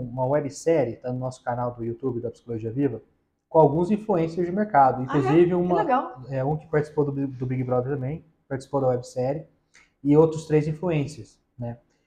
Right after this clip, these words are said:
Speaker 1: Foi muito legal, eu entrei na sala com eles e tudo, e assim, foi muito legal eles dando o depoimento, porque a gente conseguiu com que eles utilizassem a plataforma durante um tempo, né, ali pra eles poderem contar na sua rede social o relato deles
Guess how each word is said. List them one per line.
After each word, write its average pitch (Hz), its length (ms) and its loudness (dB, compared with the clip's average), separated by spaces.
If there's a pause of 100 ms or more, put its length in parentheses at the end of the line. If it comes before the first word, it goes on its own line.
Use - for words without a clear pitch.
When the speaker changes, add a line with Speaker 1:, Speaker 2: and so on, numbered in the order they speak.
(120)
Speaker 1:
Foi 180 100 4
muito 214 180 4
legal, 170 800 8
eu 143 100 0
entrei 143 200 0
na 170 100 0
sala 160 240 2
com 139 180 -4
eles 147 360 0
e 127 80 -6
tudo, 156 300 -6
e 151 100 -2
assim, 156 180 -6
foi 160 120 -4
muito 202 160 -4
legal 175 320 4
eles 196 220 0
dando 196 260 0
o 220 40 2
depoimento, 156 480 0
porque 165 340 -8 (420)
a 135 100 2
gente 156 220 -2 (140)
conseguiu 170 480 0
com 180 180 -6
que - 160 -6
eles 147 180 0
utilizassem 147 520 0
a - 40 -6
plataforma 151 460 0
durante 131 300 -6
um 123 60 -10
tempo, 127 440 -8 (640)
né, 127 200 0
ali 127 200 0
pra 135 200 2
eles 139 180 0
poderem 156 680 0
contar 175 460 0
na 127 140 0
sua 208 200 2
rede 185 180 0
social 165 420 4
o 151 140 2
relato 165 420 6
deles 156 540 -2